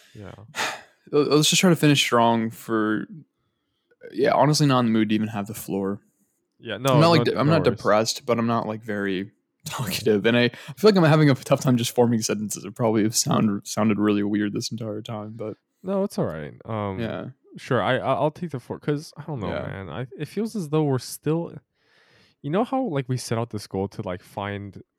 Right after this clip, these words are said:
Speaker 1: something else other than our phone to be our coping mechanism? 'Cause, so today I, I got the, I got the news that I didn't get this fellowship that I applied for, um,
Speaker 2: Mm.
Speaker 1: the, the, the prize fellowship,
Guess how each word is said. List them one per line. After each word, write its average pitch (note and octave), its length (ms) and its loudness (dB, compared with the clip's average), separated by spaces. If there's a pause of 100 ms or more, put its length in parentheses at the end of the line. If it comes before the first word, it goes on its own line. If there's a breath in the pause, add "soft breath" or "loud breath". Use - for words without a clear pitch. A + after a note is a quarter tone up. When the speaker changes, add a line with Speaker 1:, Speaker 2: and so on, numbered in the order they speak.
(800)
Speaker 1:
something C3 420 -6
else G#2 280 -4
other G#2 180 -6
than G#2+ 120 -4
our G2 120 -4
phone G2+ 280 -6
to G#2 60 -8
be G2 120 -6
our F2 100 -6
coping G2+ 480 -8
mechanism? B2 540 -10
'Cause, A#2+ 360 -10 (840)
so - 180 -2
today D3+ 460 0
I, A2+ 280 -2
I A#2 60 -4
got A#2 200 -4
the, G#2+ 100 -8 (440)
I A2 80 -8
got A2+ 180 -4
the G#2+ 80 -6
news G2+ 280 -2
that F2+ 120 -2
I F#2+ 60 -4
didn't F#2+ 240 -10
get F#2+ 240 -6
this F#2+ 200 -8
fellowship F2+ 580 -8
that - 80 -16
I E2 60 -10
applied E2+ 380 -10
for, E2+ 480 -12 (260)
um, A#2 640 -8
Speaker 2:
Mm. B2 40 -20
Speaker 1:
the, F2+ 180 -10
the, G2 120 -6 (120)
the G#2 100 -4
prize G2+ 380 -8
fellowship, A2+ 480 -6